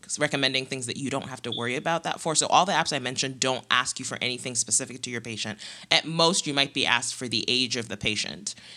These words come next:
for helping you figure out, or their weight for helping you figure out dosing of medications. But I will say there are some applications that maybe, for instance, I remember as a medical student, there was an application that was supposed to help you keep your patient list intact so you can get patient information at your,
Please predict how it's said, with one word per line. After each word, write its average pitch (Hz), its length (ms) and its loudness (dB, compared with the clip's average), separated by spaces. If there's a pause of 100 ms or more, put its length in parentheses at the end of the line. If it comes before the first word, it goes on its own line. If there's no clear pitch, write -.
(140)
for 113 240 2
helping 127 320 2
you 120 80 -4
figure 120 240 -2
out, 117 100 2
or 135 100 2
their 131 160 2
weight 120 280 -2
for 123 80 -2
helping 120 240 -2
you 117 80 -6
figure 107 200 -6
out - 160 -4
dosing 107 300 0
of 110 80 -8
medications. 117 760 -6 (320)
But 147 120 8
I 156 80 6
will 180 160 2
say 160 160 2
there 147 260 2
are 156 140 6
some 165 160 2
applications 135 840 -2
that 117 500 2 (340)
maybe, 151 300 4
for 139 160 -4
instance, 131 260 -4
I 127 60 0
remember 127 260 -4
as 139 140 -2
a 120 40 -4
medical 120 280 -2
student, 120 260 0
there 131 80 -4
was 113 120 -6
an - 60 -6
application 123 420 -4
that - 60 -8
was - 80 2
supposed 123 220 0
to 117 80 -6
help 117 240 -4
you 117 280 -4 (300)
keep - 220 0
your 143 120 4
patient - 460 4
list 127 300 0
intact 117 460 -4
so 120 80 0
you 113 100 -2
can 123 160 -8
get 113 160 2
patient 117 260 -6
information 104 360 -6
at 55 80 -8
your, 104 100 -8